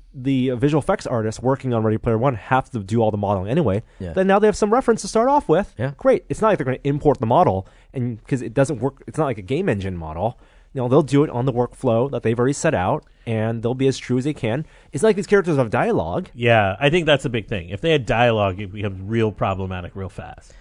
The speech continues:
Speaker 2: I, my problem with the trailer was that <clears throat> it just reveals so much more that is different from the book. And I, I,
Speaker 1: Oh.
Speaker 2: you know, it's like, I'm gonna have to go in there and I,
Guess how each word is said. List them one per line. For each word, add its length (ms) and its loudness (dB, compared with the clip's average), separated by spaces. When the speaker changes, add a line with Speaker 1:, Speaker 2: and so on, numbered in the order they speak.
Speaker 2:
I, 180 2
my 400 2
problem 420 0
with 120 -4
the 80 -10
trailer 400 -6
was 180 -10
that 280 -12
<clears throat> 60 -20
it 160 -2
just 220 0
reveals 480 2
so 320 2
much 220 4
more 460 6
that 180 -2
is 100 -4
different 360 -8
from 120 -6
the 60 -8
book. 320 -14
And 140 -4
I, 220 -2
I, 280 2
Speaker 1:
Oh. 240 0
Speaker 2:
you 60 0
know, 140 0
it's 140 -4
like, 220 0
I'm 180 0
gonna 160 2
have 180 -2
to 60 -12
go 200 0
in 100 -2
there 120 -2
and 80 -4
I, 100 -2